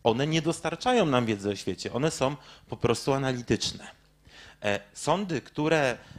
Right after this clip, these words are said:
e, dostarczają jakiejś wiedzy o świecie, no, to są sądy syntetyczne. E, to są takie sądy, które bazują na jakimś naszym doświadczeniu. E, ale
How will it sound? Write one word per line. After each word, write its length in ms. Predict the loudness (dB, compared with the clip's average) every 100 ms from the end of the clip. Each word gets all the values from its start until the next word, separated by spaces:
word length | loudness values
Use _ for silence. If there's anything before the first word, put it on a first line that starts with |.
| -10 -4
e, 300 | -2 -2 -6 -14 _ _ _ _ -4
dostarczają 840 | -2 2 2 2 4 6 6 2
jakiejś 380 | 0 -2 -4 -2
wiedzy 300 | -2 0 -2
o 60 |
świecie, 400 | -2 -4 -2 -2
no, 120 | -2
to 100 | -4
są 220 | -4 -4 -2
sądy 420 | -2 -2 -2 -6 -8
syntetyczne. 1000 | -8 0 2 2 0 -2 -4 -6 -8 -10 _ -20 -20 -20 -6 0
E, 160 | 0
to 120 | -2
są 180 | -4 -2
takie 300 | -2 -2 -2
sądy, 400 | 0 -2 0 -2
które 280 | -2 0 2
bazują 460 | 2 2 4 4 4
na 180 | 2
jakimś 320 | -2 -2 -8 -6
naszym 280 | -6 -4
doświadczeniu. 800 | -4 -4 -6 -8 -2 0 0 -4 -10 -20 _ -20 -20 -20 -4 0
E, 180 | 0 0 0
ale 280 | 0 0